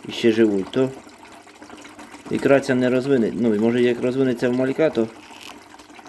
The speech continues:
довго вона не пробуде, вони її половлять, тих мальків. Надо якось їм роб-, мо-, дивитися і робити щось окремо. Залишилось у нас їх п'ять штучок, тут, а, креветок.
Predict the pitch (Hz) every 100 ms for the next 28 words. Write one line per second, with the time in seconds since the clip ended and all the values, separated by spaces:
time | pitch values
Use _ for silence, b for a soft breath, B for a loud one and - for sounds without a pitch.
0 | - - - 131 127 123 123 123 123 123
1 | 120 123 123 127 135 117 117 120 120 117
2 | 113 117 113 107 101 95 104 104 104 98
3 | 98 95 110 113 117 113 113 - 113 104
4 | - - 110 107 101 120 117 110 113 104
5 | 107 113 113 104 - 107 - B B B
6 | B - - 113 - 107 101 101 120 131
7 | 143 135 120 117 110 113 113 117 - -
8 | 110 131 - 117 117 113 113 113 113 107